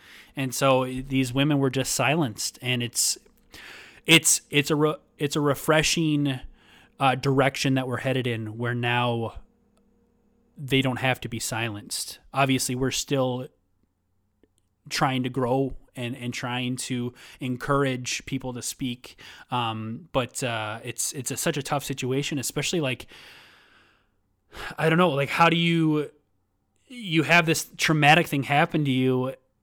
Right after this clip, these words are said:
especially with someone so big, and how do you get the courage to come forward? You know, it's, it's really freaking tough. Um, one thing I wanted to mention too was,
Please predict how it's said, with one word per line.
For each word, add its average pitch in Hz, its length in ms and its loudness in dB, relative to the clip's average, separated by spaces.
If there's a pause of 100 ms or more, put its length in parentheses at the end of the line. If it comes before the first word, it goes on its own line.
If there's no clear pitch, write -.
(240)
especially 156 480 2
with 147 140 2
someone 147 280 -2
so 135 220 -2
big, 143 680 -2
and 127 600 -4 (260)
how - 240 -2
do 139 80 0
you 143 200 2
get 143 200 -2
the 139 60 -6
courage 147 720 -2
to 135 80 -6
come 117 260 -6
forward? 101 520 -10 (360)
You 127 100 -8
know, 120 120 -2
it's, - 340 -4 (360)
it's - 260 -10
really 143 300 -2 (300)
freaking 147 320 -4
tough. - 420 -8 (640)
Um, 139 480 8 (220)
one 160 220 4
thing 170 120 2
I 156 60 2
wanted 156 220 4
to 139 60 0
mention 143 360 0
too 139 260 2
was, 143 360 -2